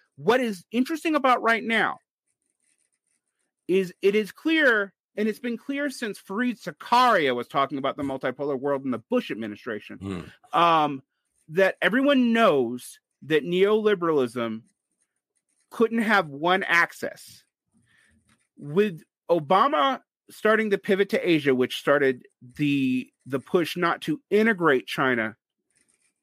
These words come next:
Speaker 1: but push it out, it
Speaker 2: Mm-hmm.
Speaker 1: becomes clear that the U S kind of seems, that our strategic leaders seem to think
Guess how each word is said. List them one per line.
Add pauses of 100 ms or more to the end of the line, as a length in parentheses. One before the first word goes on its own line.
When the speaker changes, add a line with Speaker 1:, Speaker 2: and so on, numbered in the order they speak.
(100)
Speaker 1:
but
push
it
out, (220)
it
Speaker 2:
Mm-hmm.
Speaker 1:
becomes
clear (1300)
that
the
U
S
kind
of
seems, (140)
that
our
strategic
leaders
seem
to
think